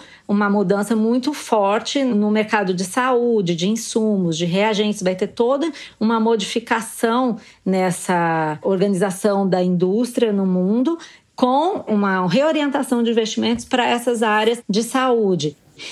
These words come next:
com reflexos que a gente não sabe quais podem ser, porque tem aí também uma previsão muito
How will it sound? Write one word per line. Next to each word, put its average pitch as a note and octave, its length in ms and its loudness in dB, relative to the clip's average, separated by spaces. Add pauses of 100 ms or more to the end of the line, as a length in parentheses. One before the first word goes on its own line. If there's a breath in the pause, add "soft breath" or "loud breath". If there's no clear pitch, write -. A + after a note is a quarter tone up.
(140 loud breath)
com E4+ 340 2
reflexos D4 680 -2
que - 80 2
a - 20 0
gente C#4+ 240 -2
não D4 160 -2
sabe D4 280 -2
quais C#4+ 260 -2
podem C#4 340 0
ser, C#4 320 0
porque F#3 260 -2
tem G#3+ 280 0
aí G#3+ 160 2
também G#3 320 0
uma F#3+ 140 0
previsão F#3 600 0
muito G3 720 0